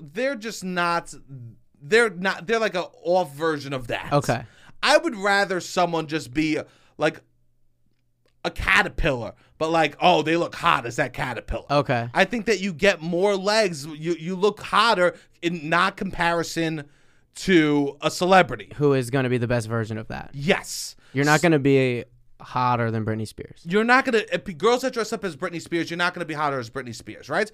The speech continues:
Speaker 2: Yeah.
Speaker 1: But you dress up as a butterfly, you'd be like, "Damn, I ne-, butterfly, I never seen one that hot before," right?
Speaker 2: Yes.
Speaker 1: It's an easy competition.
Speaker 2: Meanwhile, I would be a football player a lot,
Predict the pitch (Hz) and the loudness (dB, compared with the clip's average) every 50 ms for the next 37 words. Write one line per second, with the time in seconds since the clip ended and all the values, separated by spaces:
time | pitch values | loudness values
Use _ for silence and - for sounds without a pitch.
0 | - - 120 113 113 113 131 - 247 285 311 294 - - - - _ _ - 180 | -6 -4 -4 -4 -4 -2 2 4 6 6 6 4 2 -4 -14 -20 _ _ -4 -4
1 | 247 208 285 302 277 302 277 247 214 233 202 180 185 156 185 214 240 226 - - | -2 2 2 0 2 2 0 0 0 -2 -2 -2 -2 2 2 4 4 2 0 0
2 | 170 160 151 147 147 147 156 143 156 139 110 101 95 _ 135 185 196 180 143 123 | 2 4 4 4 2 0 -2 -6 -6 -8 -8 -12 -12 _ -8 -6 -6 -6 -6 -6
3 | 120 127 160 170 143 127 123 131 117 175 214 240 233 - 127 131 123 113 123 165 | -6 -6 -4 -4 -4 -6 -8 -4 0 2 2 2 2 -2 -6 -4 -4 -2 -2 0
4 | 190 208 185 - - 180 165 165 170 156 160 180 214 240 - 147 - 135 127 - | -2 -2 -2 -4 -4 -4 -2 -2 -2 0 2 2 2 2 4 2 0 0 0 -4
5 | - - - 143 147 170 165 - - - _ _ 160 180 226 294 - - - - | -8 -6 -4 0 0 0 0 0 -6 -18 _ _ 8 8 8 8 6 2 -6 -4
6 | 123 117 - - - - - - - 139 139 190 190 175 185 214 208 170 196 - | -4 -4 -4 -6 -12 -18 -20 -14 -14 -10 -6 -4 -2 0 2 2 2 0 -2 0
7 | 202 202 196 - - - 240 294 339 - - 139 - - - _ _ _ - 135 | 2 2 2 0 0 2 2 2 2 2 -4 -8 -10 -14 -20 _ _ _ 0 2
8 | 143 139 135 135 127 127 135 139 139 139 127 113 131 127 127 123 120 117 113 - | 2 4 4 4 6 6 6 6 4 2 0 0 0 2 2 2 0 -2 -4 -8
9 | _ _ _ _ _ - 120 - - 156 151 120 123 117 117 113 - 120 113 120 | _ _ _ _ _ -10 -10 -2 2 2 2 2 2 -2 -2 -2 -2 -4 -2 -2
10 | 120 113 117 117 113 113 117 120 123 120 - | -2 -2 -2 -2 -2 0 -2 -2 -2 -4 -10